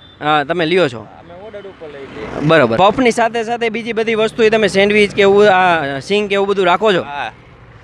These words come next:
Speaker 1: કોઈને, કારણ
Speaker 2: હા.
Speaker 1: કે મોરબીમાં આપણે પફ સેન્ડવિચ છે એની સાથે, અ, સિંગ છે, મસાલા સિંગ, મામા સેવ કે સોસિયો છે, આ વગર કદાચ પફ અધૂરી રહે.
Speaker 2: ના.
Speaker 1: તો સાથે સાથે
Speaker 2: રાખતો.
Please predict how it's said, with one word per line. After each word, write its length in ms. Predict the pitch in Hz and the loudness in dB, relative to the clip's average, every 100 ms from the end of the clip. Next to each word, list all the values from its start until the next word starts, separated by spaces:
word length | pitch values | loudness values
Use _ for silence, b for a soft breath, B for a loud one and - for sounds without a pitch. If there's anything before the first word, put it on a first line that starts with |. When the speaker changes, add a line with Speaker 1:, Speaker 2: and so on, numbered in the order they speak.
| - | -20
Speaker 1:
કોઈને, 280 | 170 180 175 | -16 -12 -10
કારણ 180 | 180 175 | -4 -2
Speaker 2:
હા. 60 | |
Speaker 1:
કે 120 | - 196 | -2 0
મોરબીમાં 500 | 196 214 220 214 208 | 2 4 4 4 2
આપણે 360 | 214 214 202 - - | 2 2 2 -2 -2
પફ 200 | 196 214 | 0 0
સેન્ડવિચ 360 | 160 214 214 214 | 0 -4 -4 -2
છે 220 | 220 208 | -2 0
એની 160 | 208 | -2
સાથે, 420 | 202 208 208 202 185 | -4 -2 0 0 -2
અ, 40 | B B - 160 165 156 | B B -4 0 2 2
સિંગ 340 | 185 208 208 | 2 2 2
છે, 160 | 202 196 | 2 2
મસાલા 360 | 190 208 202 | 2 2 2
સિંગ, 320 | 185 202 196 185 B - | 4 0 0 -6 B -6
મામા 300 | 175 196 202 | 0 2 0
સેવ 340 | 185 202 202 | 0 0 0
કે 120 | 185 170 | -2 -4
સોસિયો 420 | 190 202 208 202 | -6 -6 -4 -2
છે, 60 | |
આ 100 | 196 | 0
વગર 240 | 190 196 190 | 0 -2 -2
કદાચ 280 | 196 190 165 | 0 0 2
પફ 200 | 190 170 | 2 2
અધૂરી 380 | 175 190 180 | 2 4 2
રહે. 160 | 147 131 | 2 0
Speaker 2:
ના. 440 | 107 - - 185 | -4 -14 -20 -6
Speaker 1:
તો 200 | 180 175 | 2 2
સાથે 320 | 165 185 196 208 | 4 2 0 0
સાથે 400 | 208 208 214 220 | -2 -2 -2 -4
Speaker 2:
રાખતો. 340 | 208 - 147 | -12 -16 -18